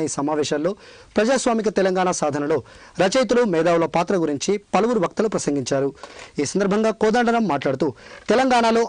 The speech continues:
అన్ని వనరులు విధ్వంసమయ్యాయని అన్నారు. ప్రజలు కోరుకున్న తెలంగాణ పునర్నిర్మాణం కోసం కవులు, కళాకారులు, మేధావులు క్రియాశీలకమైన పాత్ర పోషించాలని అన్నారు. అన్ని రంగాల్లో అభివృద్ధి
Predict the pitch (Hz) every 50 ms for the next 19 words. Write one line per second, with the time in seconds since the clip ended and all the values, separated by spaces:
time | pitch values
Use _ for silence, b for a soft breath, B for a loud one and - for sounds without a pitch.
0 | - - 170 185 220 247 233 226 220 220 220 233 185 151 135 160 202 202 185 -
1 | 180 156 151 151 151 147 147 160 170 151 139 139 139 139 139 143 B B B B
2 | _ _ - 147 143 156 151 147 - 175 196 196 214 214 208 190 - 170 170 170
3 | 170 170 170 160 147 - 175 196 202 202 196 185 180 170 160 143 - 147 135 -
4 | 170 143 113 B B B B B B B - 214 226 247 254 254 - - 160 156
5 | 160 - 175 156 151 156 185 214 B B B B B B 170 190 233 208 240 233
6 | 226 226 233 226 - - 220 247 262 247 - 233 196 180 185 175 165 147 - 165
7 | 170 - 233 196 - 156 - - 147 135 151 147 160 196 190 147 143 139 135 139
8 | 139 b b b b b b b - 151 147 147 143 151 160 180 202 208 214 220
9 | - - 156 151 196 226 202 220